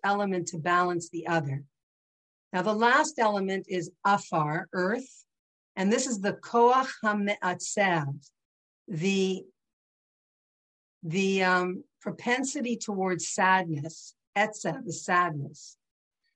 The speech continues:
Now, the highest level of earth, of an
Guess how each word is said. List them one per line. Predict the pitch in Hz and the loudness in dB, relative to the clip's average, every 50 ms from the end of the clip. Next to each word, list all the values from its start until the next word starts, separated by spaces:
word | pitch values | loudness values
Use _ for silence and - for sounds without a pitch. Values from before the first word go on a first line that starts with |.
| _ - | _ -2
Now, | 190 190 | 0 2
the | 196 202 | 2 2
highest | 196 - - - - 269 285 302 320 294 233 190 160 - - _ - - _ _ _ _ _ _ _ | 0 0 2 6 8 8 8 8 6 4 2 0 -2 -6 -10 _ -20 -20 _ _ _ _ _ _ _
level | - 185 180 196 202 202 202 196 185 170 - - | -10 -4 2 4 4 4 4 4 -2 -2 -2 -2
of | 160 151 160 - | -4 -4 -4 -4
earth, | 190 170 180 196 247 - - _ _ _ _ _ _ _ _ _ _ _ _ - | -2 0 0 2 0 -2 -4 _ _ _ _ _ _ _ _ _ _ _ _ -6
of | 196 170 | -4 -2
an | 180 185 185 | -2 -2 -4